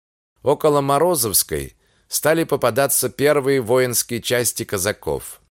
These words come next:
Шли конные части, насчитывавшие всего по тридцать-сорок сабель, нескончаемо тянулись обозы. В хуторах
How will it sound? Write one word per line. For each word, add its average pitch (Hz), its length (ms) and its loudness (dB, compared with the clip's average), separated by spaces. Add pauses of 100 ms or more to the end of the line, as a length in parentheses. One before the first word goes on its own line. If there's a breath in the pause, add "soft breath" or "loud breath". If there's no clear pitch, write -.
(540)
Шли 170 300 0
конные 139 560 2
части, 151 720 0 (320 soft breath)
насчитывавшие 139 1000 0
всего 127 400 2
по 131 160 0
тридцать-сорок 131 840 0
сабель, 151 540 0 (560)
нескончаемо 127 840 0
тянулись 104 680 -2
обозы. 73 640 -4 (640)
В - 80 -18
хуторах 175 520 2